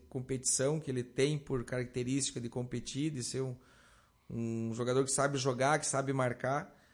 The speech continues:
né? Que a equipe precisava no momento de, de, de, de jogadores com essa característica.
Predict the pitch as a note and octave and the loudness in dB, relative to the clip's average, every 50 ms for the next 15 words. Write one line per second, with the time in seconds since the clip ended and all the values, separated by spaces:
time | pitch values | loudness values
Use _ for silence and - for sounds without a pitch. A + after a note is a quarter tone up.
0 | _ - - _ _ _ B2 A#2 A#2+ C3 - C3 B2 A#2+ - C3+ C3 - C3+ C3 | _ -20 -20 _ _ _ -4 -4 -4 -2 -2 -4 -4 -4 -4 -6 -6 -4 -6 -6
1 | - - - - _ _ _ _ _ _ _ _ _ _ _ _ _ _ - - | -8 -10 -18 -20 _ _ _ _ _ _ _ _ _ _ _ _ _ _ -8 -2
2 | C3+ C#3+ - - D3 C3+ B2 C#3 C#3 D#3+ E3+ D#3+ D#3 D3 C#3+ C#3 C3+ C3+ C3 C3 | 0 2 2 2 2 2 4 4 6 6 6 6 6 2 2 2 2 2 2 2
3 | C3 C3+ C#3 C3+ - C3+ B2 A#2+ A#2+ A#2 A#2 A2+ A2 A2+ A2 A2 A2 G#2 A2 - | 2 0 0 -2 -4 -6 -6 -2 -2 -2 -2 0 -2 -4 -4 -4 -6 -6 -8 -12
4 | - - - - _ - B2 C3 C3 C3 C3 B2 B2 C3+ C3+ C3 C3+ - C3+ C3 | -20 -20 -20 -18 _ -8 -2 -2 2 2 2 4 6 6 6 6 4 2 0 0
5 | B2+ - - C#3 C3+ C3 C3 - C#3+ C#3 C#3+ E3 F#3+ - - - | 0 0 -2 -2 -4 -4 -4 -4 -2 -2 -2 -2 -4 -6 -8 -10